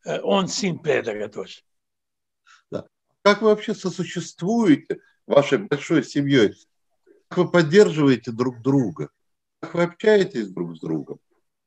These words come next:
Speaker 1: Вообще, я это говорю, э, когда приезжаю, как лака кавалерия. <laughs> То или как. Да, он и да поздравишь его. Он и да поздравишь. И он сейчас,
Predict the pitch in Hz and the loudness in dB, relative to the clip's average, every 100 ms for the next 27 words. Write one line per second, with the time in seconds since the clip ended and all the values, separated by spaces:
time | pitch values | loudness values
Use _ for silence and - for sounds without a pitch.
0 | _ _ _ _ - - _ _ - 175 | _ _ _ _ -20 -20 _ _ -6 -6
1 | - - 208 - 196 180 175 175 185 175 | -4 0 0 2 4 4 2 0 2 2
2 | 175 170 175 175 170 160 - 160 165 160 | 2 2 -2 -2 -4 -4 -4 -2 0 0
3 | 175 156 170 175 160 175 - _ - 180 | -2 0 2 0 0 -2 -2 _ -6 -2
4 | 185 180 190 - - 185 - 185 170 170 | 4 6 6 2 -10 -2 4 6 6 4
5 | - - - - - - - - - - | 0 -2 -10 -4 -2 0 -2 -4 -8 -10
6 | 113 - - - - 233 - 196 - - | -10 -10 -16 -12 0 0 0 -6 -10 -8
7 | - - - - - - - 139 _ - | -8 -10 -20 -20 -8 -8 -6 -16 _ -20
8 | - _ 160 151 139 123 - - - 175 | -20 _ -8 -6 -4 -8 -18 -18 -2 0
9 | 165 147 135 143 139 135 120 110 - 110 | 0 -2 -2 -2 -2 0 -2 -4 -14 -16
10 | 104 _ - _ _ _ - 143 131 123 | -18 _ -20 _ _ _ -10 -8 -8 -8
11 | 113 131 120 - - - - 202 190 185 | -10 -8 -8 -10 -8 0 6 6 6 2
12 | - 170 - | 4 4 2